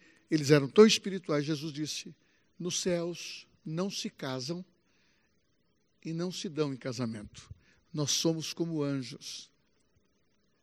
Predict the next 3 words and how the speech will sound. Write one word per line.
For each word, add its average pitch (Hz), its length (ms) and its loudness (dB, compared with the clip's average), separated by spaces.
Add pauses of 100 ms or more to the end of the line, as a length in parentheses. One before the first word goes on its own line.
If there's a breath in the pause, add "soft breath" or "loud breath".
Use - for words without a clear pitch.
(1900)
Não 143 60 -10
são 170 180 -4
assexuados." - 1000 -6